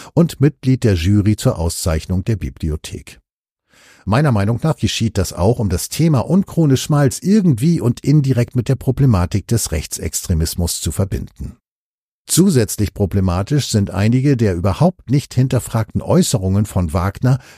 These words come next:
der direkt für Zensur von Meinungen plädiert, die ihm nicht passen. Prinzipiell muss man offen sein, auch für kontroverse Meinungen, so Wagner gönnerhaft, aber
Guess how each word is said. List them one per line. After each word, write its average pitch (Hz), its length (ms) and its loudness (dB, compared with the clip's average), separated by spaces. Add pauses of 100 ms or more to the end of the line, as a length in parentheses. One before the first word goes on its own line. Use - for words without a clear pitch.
(120)
der 120 120 4
direkt 95 420 -2
für 104 240 2
Zensur 87 540 0
von 73 180 -4
Meinungen 98 460 2
plädiert, 92 560 0
die 123 180 2
ihm 92 240 0
nicht 85 300 -4
passen. - 420 -2 (600)
Prinzipiell 104 580 2
muss 85 240 -2
man 78 160 -2
offen 113 300 0
sein, 76 260 -2
auch 123 160 -2
für 95 180 -2
kontroverse 78 800 -2
Meinungen, 87 580 2
so 131 360 2
Wagner 104 400 2
gönnerhaft, 76 800 -2
aber 85 480 2